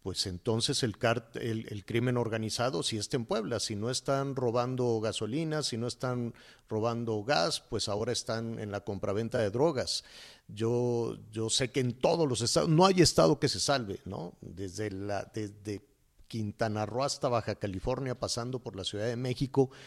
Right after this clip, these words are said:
pues está la operación de diferentes cárteles del crimen organizado.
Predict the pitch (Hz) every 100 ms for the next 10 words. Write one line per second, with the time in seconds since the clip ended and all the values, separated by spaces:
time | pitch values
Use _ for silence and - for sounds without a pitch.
0 | - - - 113 98 - 127 131 120 104
1 | - 120 127 117 104 104 110 113 - 110
2 | 110 127 110 98 85 110 113 113 101 98
3 | 95 92 156 160 104